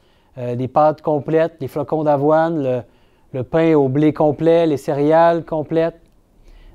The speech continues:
Donc, c'est une source d'énergie et contiennent des fibres et beaucoup de nutriments. Donc, ici, là, ça devrait être la base de notre alimentation. C'est ce qu'on devrait consommer en plus grande quantité. Et, euh, qu'est-ce qui vient en deuxième ?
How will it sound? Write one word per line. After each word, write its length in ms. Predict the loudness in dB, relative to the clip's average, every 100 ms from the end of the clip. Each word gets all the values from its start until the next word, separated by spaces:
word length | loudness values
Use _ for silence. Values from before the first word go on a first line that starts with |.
| -2
Donc, 180 | 0 0
c'est 80 |
une 80 | -2
source 180 | 2 4
d'énergie 600 | 4 2 0 0 -2 -4 -14 -10
et 60 |
contiennent 400 | -4 -2 2 2
des 100 | 2
fibres 280 | 2 2 2
et 40 |
beaucoup 220 | 0 0 2
de 60 |
nutriments. 420 | 2 0 -8 -8 -12 _ _ _ -8
Donc, 180 | -8 -8 _ _ _ _ _
ici, 280 | -10 2 4
là, 120 | 4
ça 100 | 2
devrait 300 | -2 0 0
être 100 | 0
la 140 | -2 0
base 500 | 4 4 4 0 -2
de 60 |
notre 240 | -6 -6 -8
alimentation. 640 | -8 -8 -12 -16 -18 -20 _ _ -20 -20 -20 -20
C'est 80 | -16
ce 40 |
qu'on 120 | -8 -6
devrait 220 | -4 -2
consommer 440 | -2 -2 0 0
en 100 | 0
plus 160 | -2 0
grande 240 | 0 2
quantité. 460 | 0 -4 -10 -18 -20 _ _ _ _ _ _ _ _ _ _ -20 -20 -20 -20 -20 -20 -20 -20 0
Et, 260 | 4 6 6
euh, 200 | 6 4 2
qu'est-ce 180 | 0
qui 80 | 4
vient 160 | 4 6
en 40 |
deuxième ? 600 | 6 6 4 4 2 -2